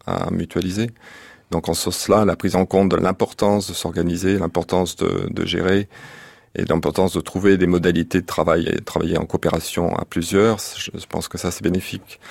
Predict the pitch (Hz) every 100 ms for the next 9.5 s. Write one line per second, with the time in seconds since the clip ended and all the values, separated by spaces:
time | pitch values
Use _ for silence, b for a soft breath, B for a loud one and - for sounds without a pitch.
0 | B B - 98 95 101 101 - 90 -
1 | - 120 101 85 85 90 87 90 87 82
2 | 85 82 82 85 - 113 123 - - 90
3 | 80 92 95 95 92 87 85 90 - 98
4 | 104 92 - 85 - 113 135 - B B
5 | B B - 90 - 98 - 87 87 95
6 | - - 90 - 92 - 98 90 - 92
7 | - 92 90 - - - - - - 87
8 | 87 - 107 90 85 85 85 85 107 -
9 | 82 85 - 117 120